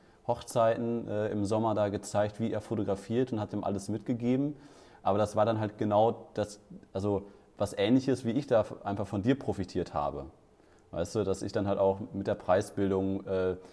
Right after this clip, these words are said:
Kommunikation, dass man mal investieren muss, dass man auch mal ein bisschen risikohafter reingehen soll.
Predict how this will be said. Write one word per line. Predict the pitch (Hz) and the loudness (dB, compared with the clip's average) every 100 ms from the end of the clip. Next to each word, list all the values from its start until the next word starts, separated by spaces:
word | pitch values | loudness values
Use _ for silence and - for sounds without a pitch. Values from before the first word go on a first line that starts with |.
| - - | -20 -6
Kommunikation, | 120 117 110 117 110 - 110 101 104 | 0 0 0 -4 -6 -4 0 2 2
dass | 101 101 | 0 -2
man | 101 | -4
mal | 101 | -2
investieren | 107 110 - - 104 | -2 -4 -4 -4 -2
muss, | 98 98 98 | 0 -2 -4
dass | 98 | -6
man | 107 104 | -4 -4
auch | 104 | -2
mal | |
ein | 107 | -2
bisschen | 104 - 107 - - - | -4 -2 -4 -4 -18 -16
risikohafter | 101 120 127 127 107 104 - 104 | -4 -2 0 0 0 -2 0 -2
reingehen | 95 95 101 98 98 | 0 0 0 0 0
soll. | 95 95 95 | 0 0 2